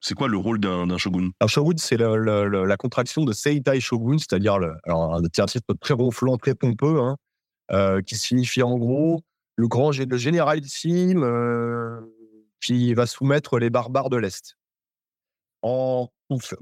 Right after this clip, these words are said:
Speaker 2: pour, c'est tout évidemment, euh, une charge essentiellement symbolique. Euh, le, l'idée, c'est, euh, c'est un, c'est un mandat qui est confié au départ à, à, à sortir un peu de pouvoir extraordinaire. Moi, j'aime bien comparer au dictateur romain.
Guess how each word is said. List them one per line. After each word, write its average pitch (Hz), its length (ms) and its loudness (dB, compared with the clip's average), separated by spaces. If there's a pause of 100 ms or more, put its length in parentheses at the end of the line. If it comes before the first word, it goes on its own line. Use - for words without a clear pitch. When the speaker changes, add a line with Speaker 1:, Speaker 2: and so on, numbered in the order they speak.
Speaker 2:
pour, 143 200 0
c'est - 140 -2
tout 127 120 -2
évidemment, 123 460 2
euh, 90 240 -2
une 95 140 2
charge 107 280 0
essentiellement 107 540 -2
symbolique. 120 580 0 (360)
Euh, 95 320 2
le, 101 520 2
l'idée, 131 640 0
c'est, 139 540 0
euh, 107 300 0 (680)
c'est 113 200 -2
un, 113 80 2
c'est 110 220 -2
un 113 60 2
mandat 131 400 2
qui 120 100 -4
est 104 40 -2
confié 117 320 -4
au 120 100 2
départ 120 500 -2
à, 95 280 -12 (200)
à, 87 220 0
à 90 120 -2
sortir - 340 -2
un - 40 0
peu 110 80 -6
de 104 60 -8
pouvoir 101 260 0
extraordinaire. 104 480 0 (160)
Moi, 113 80 0
j'aime 117 140 2
bien 139 120 2
comparer 123 300 0
au 123 80 2
dictateur 113 560 -2
romain. 110 260 0